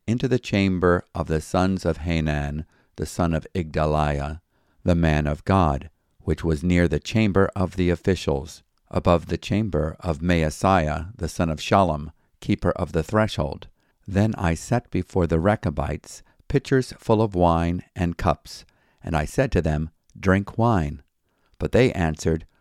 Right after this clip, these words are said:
"We will drink no wine, for Jonadab the son of Rechab our father commanded us, 'You shall not drink wine, neither you nor your sons forever. You shall not build a house, you shall not sow seed,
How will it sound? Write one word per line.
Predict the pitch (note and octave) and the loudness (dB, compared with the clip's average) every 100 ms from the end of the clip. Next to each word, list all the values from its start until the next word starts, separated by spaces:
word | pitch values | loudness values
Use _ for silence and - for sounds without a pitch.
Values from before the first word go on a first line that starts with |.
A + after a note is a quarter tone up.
| _ _ | _ _
"We | F#2+ | 2
will | E2+ E2 | 4 4
drink | - G#2+ A2+ - | 4 0 0 -4
no | E2+ A2 | 2 4
wine, | E2+ D#2 D2 C#2+ D2+ _ _ _ | 4 2 0 -4 -8 _ _ _
for | - E2+ | 0 2
Jonadab | D2+ C3 A2 D#2+ D2+ D#2 - | 6 4 4 2 0 0 -4
the | - F2+ | -4 -4
son | - F#2+ | 0 2
of | E2 | 2
Rechab | G#2 A#2 - D2+ D2+ - | 2 0 0 0 0 -2
our | D#2+ D#2 | -2 -2
father | - C3 A#2+ D#2 D#2 - | 0 -2 0 0 -4 -4
commanded | G#2 G2 A2 F#2+ D#2+ | 0 2 2 2 0
us, | D2+ D#2+ - _ _ _ | -2 -2 -12 _ _ _
'You | A2 | -2
shall | G#2+ A2+ | 2 2
not | G#2+ A#2 - | 4 4 2
drink | B2 B2 - | -2 -2 -2
wine, | E2+ D2+ D2 D2 - _ - | -2 0 -2 -6 -10 _ -2
neither | E2+ F#2 F#2 | 0 2 2
you | E2 A2 B2+ - | 4 4 2 0
nor | G2+ F#2+ | 0 2
your | G2 | 2
sons | F#2+ F2 D#2 D#2 - | 0 -2 -2 -2 -6
forever. | - F2 - E2+ D#2 D2+ - _ _ _ _ | -2 0 2 0 0 -4 -8 _ _ _ _
You | - D#2+ | -6 -2
shall | - D#2+ | 0 0
not | D#2+ D#2+ | 0 -2
build | - E2 D#2+ | 0 2 2
a | D#2+ | 0
house, | G#2+ F#2+ - - - _ _ - | 2 0 -2 -14 -20 _ _ -6
you | F#2+ | -4
shall | - G#2 | 0 2
not | G2+ F#2+ | 4 2
sow | - G#2 G2 | 0 2 2
seed, | - B2+ A2+ D#2 - | 2 0 0 0 -6